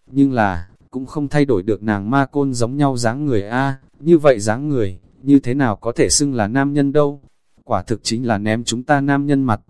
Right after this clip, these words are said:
Ở Ngọc Ngân không ngừng phun tào thanh hạ, Linh Diên cùng chung quanh mọi người sắc mặt đều càng ngày càng khó coi, đặc biệt là Linh Diên, nguyên bản đã bạch thấm người sắc mặt,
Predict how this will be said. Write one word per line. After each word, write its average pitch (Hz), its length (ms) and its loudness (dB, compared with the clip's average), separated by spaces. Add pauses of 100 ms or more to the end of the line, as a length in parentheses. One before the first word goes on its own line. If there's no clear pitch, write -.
(460)
Ở 104 120 -6
Ngọc 101 260 -6
Ngân 139 180 -2
không 143 260 -6
ngừng 110 140 -2
phun 143 260 0
tào 104 200 0
thanh 143 200 -4
hạ, 127 300 -2 (200)
Linh 139 220 0
Diên 143 220 4
cùng 104 240 -6
chung 139 180 -2
quanh 143 260 -2
mọi 117 160 -4
người 110 200 0
sắc 185 200 0
mặt 113 180 -2
đều 107 180 0
càng 104 300 -2
ngày 101 160 0
càng 101 260 -2
khó 113 180 -6
coi, 139 360 -4 (220)
đặc 104 200 2 (800)
biệt 104 220 0
là 101 160 2
Linh 139 240 2
Diên, 139 320 4 (240)
nguyên 143 240 0
bản 98 200 0
đã 120 140 -2
bạch 135 220 -4
thấm 135 240 -2
người 120 160 0
sắc 185 200 0
mặt, 120 180 0